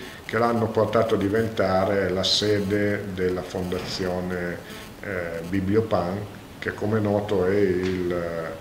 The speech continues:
una fondazione inte-, intera, eh, interamente partecipata dal nostro comune e che si occupa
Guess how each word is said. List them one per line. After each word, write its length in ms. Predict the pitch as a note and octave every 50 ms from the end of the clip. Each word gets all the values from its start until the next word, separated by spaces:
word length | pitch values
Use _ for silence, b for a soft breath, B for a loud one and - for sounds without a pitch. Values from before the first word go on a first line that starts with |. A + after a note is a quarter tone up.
| B B B B -
una 140 | - G2 F#2
fondazione 880 | F#2+ - G#2+ G2+ F#2+ G2+ F#2+ - - - A#2+ A#2+ A2+ G#2 F#2+ F#2 F2 F2+
inte-, 420 | F#2+ F#2+ F#2+ - G#2+ G2+ G2+ G2+ - -
intera, 800 | G#2+ G#2 G2+ G#2 G#2 A#2 A#2+ A#2+ A#2+ A#2 A2 G2+ F#2+ F#2 F2 - B B B B B B - -
eh, 580 | A2 F#2+ F#2+ F#2+ F#2 F2+ F2+ F2 E2+ - G2
interamente 560 | G2 F#2 - A2 G#2 G#2+ G#2+ A#2 A#2 - G#2
partecipata 920 | - - F#2 F2+ - G2 F#2 - - F#2 - - G#2 G#2 G2 - - F#2+
dal 340 | F2 E2+ F2 F2 E2+ E2+ F2
nostro 360 | F2+ F#2+ F#2+ F#2 - - G2
comune 720 | F#2 - C3 C#3 D3+ D3+ D3+ D#3 D3+ D3 D3 D3 - - -
e 80 | - -
che 140 | - G#2+ G2+
si 160 | - - C#3
occupa 800 | B2 G#2 G2+ - - A2+ A2 G#2 - A#2+ A#2 A#2 A#2+ - -